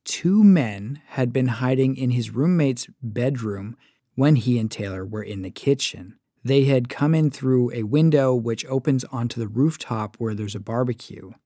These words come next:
They were wearing black, quote, morph suits like ninjas that covered their faces.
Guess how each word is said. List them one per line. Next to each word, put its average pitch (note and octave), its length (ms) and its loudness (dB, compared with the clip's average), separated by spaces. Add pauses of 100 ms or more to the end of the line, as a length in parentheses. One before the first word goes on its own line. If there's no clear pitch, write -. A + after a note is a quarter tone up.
They C#3 140 4
were C#3+ 180 8
wearing C#3 520 2 (360)
black, C#3+ 540 -4 (160)
quote, C#3 400 0 (280)
morph B2 440 2
suits - 680 -8 (160)
like A#2 280 -2
ninjas A#2+ 840 0
that A#2+ 200 -6
covered A#2 320 -2
their G2+ 140 -6
faces. A#2+ 800 -6